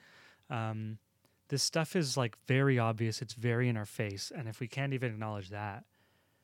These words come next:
um, I'm concerned about how do we acknowledge something that's more vague,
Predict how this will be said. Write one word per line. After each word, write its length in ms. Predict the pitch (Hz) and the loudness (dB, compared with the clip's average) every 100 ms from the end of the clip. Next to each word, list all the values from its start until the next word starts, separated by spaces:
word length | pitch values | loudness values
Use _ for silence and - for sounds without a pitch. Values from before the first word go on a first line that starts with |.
| _ _ _ _ - | _ _ _ _ -6
um, 540 | 120 101 98 98 95 98 - _ _ _ _ _ _ _ _ _ _ _ _ _ _ _ _ | -2 0 -2 -4 -8 -10 -16 _ _ _ _ _ _ _ _ _ _ _ _ _ _ _ _
I'm 280 | 117 117 107 | 0 0 2
concerned 520 | - 117 - 120 107 | 2 2 0 -2 -4
about 160 | 107 98 | -4 -4
how 120 | 104 | -4
do 60 | 101 | -2
we 100 | 101 | -4
acknowledge 400 | 104 101 101 98 | -4 -4 -4 -4
something 320 | 110 104 107 | -6 -6 -4
that's 200 | 104 - | -4 -4
more 420 | 110 101 95 98 - _ _ | -4 -4 -6 -10 -14 _ _
vague, 460 | 104 107 95 92 | 0 0 0 -4